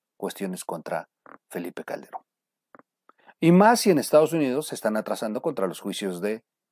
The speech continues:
eh, el exsecretario de Seguridad Pública. Pues bueno, pues así están las cosas. Vamos a ver qué pasa en los siguientes días. Lo que sí estoy seguro es que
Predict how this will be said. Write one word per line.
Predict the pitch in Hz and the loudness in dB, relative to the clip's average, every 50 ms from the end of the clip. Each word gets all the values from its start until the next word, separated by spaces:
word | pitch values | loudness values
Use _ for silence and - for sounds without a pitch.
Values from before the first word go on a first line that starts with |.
| _ _ - - - - _ _ _ _ _ _ _ _ - | _ _ -20 -20 -20 -20 _ _ _ _ _ _ _ _ -12
eh, | - 87 85 85 82 82 80 80 78 78 76 76 78 - - - | -10 -8 -8 -6 -8 -8 -8 -10 -10 -10 -10 -10 -12 -14 -14 -10
el | - 101 98 | -8 -6 -6
exsecretario | 90 - 98 90 92 90 - 101 95 92 90 90 82 76 71 - _ _ _ _ _ _ - - _ _ _ _ _ _ _ _ - - - - 85 | -6 -6 -6 -6 -6 -2 2 2 2 2 0 -6 -6 -8 -10 -14 _ _ _ _ _ _ -20 -20 _ _ _ _ _ _ _ _ -20 -20 -20 -16 -12
de | 92 90 87 87 87 87 85 - - - | -10 -8 -8 -8 -8 -10 -12 -14 -14 -14
Seguridad | 80 - - 92 78 82 80 85 80 82 78 - _ _ _ _ _ _ _ _ _ _ - | -12 -10 -10 -10 -10 -10 -10 -10 -8 -10 -10 -10 _ _ _ _ _ _ _ _ _ _ -14
Pública. | 185 175 - - - - - - - _ _ _ _ _ _ _ _ _ _ _ _ - - - _ _ _ _ _ _ - | -12 -12 -12 -12 -16 -18 -18 -18 -18 _ _ _ _ _ _ _ _ _ _ _ _ -20 -20 -20 _ _ _ _ _ _ 2
Pues | - 190 185 | 4 6 8
bueno, | 254 277 277 | 8 8 6
pues | 240 220 240 | 6 6 4
así | 226 233 262 | 4 4 4
están | - 294 285 | 4 4 6
las | 240 170 - | 4 4 4
cosas. | - 185 175 202 247 254 - - - _ _ _ - | 4 4 6 6 4 2 2 -4 -14 _ _ _ 4
Vamos | 160 170 208 240 220 196 | 6 6 6 6 6 4
a | 165 | 6
ver | 170 190 185 - | 6 6 4 2
qué | 196 180 | 0 4
pasa | - 190 185 - 190 | 4 4 4 4 2
en | 165 | 2
los | 143 123 | 2 0
siguientes | - 123 135 147 135 156 139 131 | 0 0 -2 0 0 0 0 2
días. | 143 151 165 185 180 - - - | 4 2 2 2 0 -4 -12 -6
Lo | - 139 143 139 135 135 135 131 131 127 127 120 - | -2 2 4 6 6 6 6 6 6 4 2 2 0
que | - 135 139 131 127 127 127 120 120 117 120 | 0 2 2 2 2 0 -2 -2 -2 -4 -6
sí | - - 180 185 180 | -6 -4 0 0 0
estoy | 165 - - 170 156 | 0 0 -2 -4 -2
seguro | 151 165 147 151 151 156 160 | -2 -4 -2 -2 -2 -2 -2
es | 143 - | -4 -4
que | - 156 139 120 | -4 -4 -4 -4